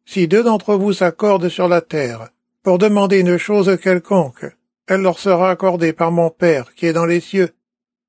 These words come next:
Car là où deux ou trois sont assemblés en mon nom, je suis au milieu d'eux. » Comme je l'ai partagé avec vous la semaine dernière, c'est un passage qui traite de la discipline parmi le peuple de Dieu.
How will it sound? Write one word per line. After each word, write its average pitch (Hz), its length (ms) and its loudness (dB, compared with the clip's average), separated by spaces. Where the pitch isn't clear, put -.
Car 170 160 0
là 214 160 0
où 226 80 -4
deux 196 80 -4
ou 196 140 2
trois 175 340 0
sont 160 240 -4
assemblés 180 480 0
en 175 100 2
mon 170 200 2
nom, 147 240 -6
je 180 120 0
suis 190 300 0
au 185 80 2
milieu 175 360 2
d'eux. » 139 260 -8
Comme 226 240 0
je 196 60 2
l'ai 170 160 4
partagé 175 540 0
avec 170 260 0
vous 156 180 0
la 180 140 2
semaine 185 380 -2
dernière, 147 580 -2
c'est 196 220 -2
un 233 80 2
passage 185 560 0
qui 165 180 -6
traite 185 320 -2
de 170 140 2
la 160 140 0
discipline 165 760 -4
parmi 180 320 0
le 180 140 2
peuple 185 360 0
de 185 160 2
Dieu. 185 320 -2